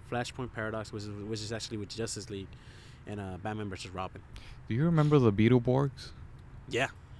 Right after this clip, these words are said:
Speaker 2: Damn.
Speaker 1: Remember that.
Speaker 2: Nice. I was about to say, you don't remember that? I still have a Beetleborg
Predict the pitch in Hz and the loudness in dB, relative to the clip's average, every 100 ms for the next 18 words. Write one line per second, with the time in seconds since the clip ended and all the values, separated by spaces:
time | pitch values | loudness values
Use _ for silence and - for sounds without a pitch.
0 | - - - 135 98 85 - - - - | -18 -8 -4 -4 -4 -12 -14 -16 -16 -12
1 | 101 127 107 92 - - - - - - | -6 -2 -2 -2 -6 -8 -14 -16 -16 -16
2 | - - - - - - - 113 104 110 | -16 -16 -14 -14 -14 -6 0 2 2 -2
3 | 95 - 107 98 98 107 170 156 147 151 | 0 2 4 2 -2 -2 -2 -2 -4 -6
4 | 151 151 151 - - - - - - - | -8 -10 -12 -14 -16 -16 -16 -16 -16 -18
5 | - - 135 - - 165 151 127 104 110 | -12 -2 -2 0 2 6 8 6 6 4
6 | 101 92 92 87 | 4 4 4 4